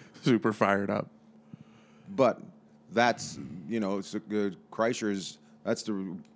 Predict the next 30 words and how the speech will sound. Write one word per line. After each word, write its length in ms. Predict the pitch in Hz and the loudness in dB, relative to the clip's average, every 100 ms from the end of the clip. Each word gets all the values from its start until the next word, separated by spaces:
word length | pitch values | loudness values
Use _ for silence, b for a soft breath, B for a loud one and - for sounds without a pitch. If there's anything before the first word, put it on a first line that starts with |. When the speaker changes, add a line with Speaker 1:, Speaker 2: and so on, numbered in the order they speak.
| _ | _
Speaker 2:
people 320 | 110 117 110 | -4 -2 -2
wanna 420 | 98 87 104 95 82 - - | 0 0 0 0 -4 -10 -16
hang 320 | - 113 170 | -8 -4 -2
with 100 | 85 | -4
that 200 | 80 76 | -6 -8
dude. 240 | 80 76 71 | -10 -8 -4
That's 240 | 95 - | -4 -4
his. 340 | 95 90 - - b b b _ | -6 -6 -12 -18 b b b _
That's 240 | - 120 110 | -2 -2 0
what 160 | 107 | 0
he's 140 | 110 101 | 0 -2
created. 500 | 90 104 120 76 73 | -2 0 0 -2 -6
Like, 240 | 76 78 | -8 -6
he's 800 | 85 98 87 76 - - - - - | -6 -6 -6 -12 -18 -16 -14 -16 -8
fun 380 | - 98 95 95 - | -2 0 0 -2 -6
to 80 | |
be 300 | 78 76 101 | -8 -4 -4
with. 460 | 87 71 - - - - | -4 -8 -12 -18 -20 -20
You 100 | 73 | -12
know, 160 | 76 87 | -8 -6
even 320 | 95 82 87 | -6 -6 -8
if 140 | 85 | -8
a 40 | 76 | -10
show, 420 | - 107 80 - | -8 -6 -6 -8
and, 160 | 71 71 | -12 -14
and 300 | - 85 67 b b b b | -12 -12 -12 b b b b
I 120 | 87 | -8
think 240 | 87 92 82 | -6 -6 -6
mine 380 | 85 82 87 87 | -6 -4 -4 -6
is 440 | 82 76 - - | -6 -10 -12 -16